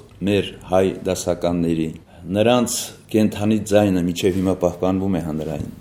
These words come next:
Իսահակյան, Շիրվանզադե, Շիրազ, Սիլվա Կապուտիկյան, Վահագն Դավթյան,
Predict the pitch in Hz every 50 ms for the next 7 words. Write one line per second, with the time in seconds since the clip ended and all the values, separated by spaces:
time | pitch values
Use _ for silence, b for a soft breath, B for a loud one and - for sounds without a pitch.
0 | - - - - 92 - - 98 95 95 - - 110 117 120 120 117 113 104 101
1 | - - 82 82 85 82 82 82 87 82 78 76 87 98 104 104 98 92 87 82
2 | - - - - - - 85 85 85 90 101 104 101 98 - - - - - -
3 | - - - - 82 80 85 78 - 78 73 - - - - 76 71 - - 85
4 | 104 101 101 101 92 - - - 73 - - - - - - - - - - 90
5 | 98 104 107 -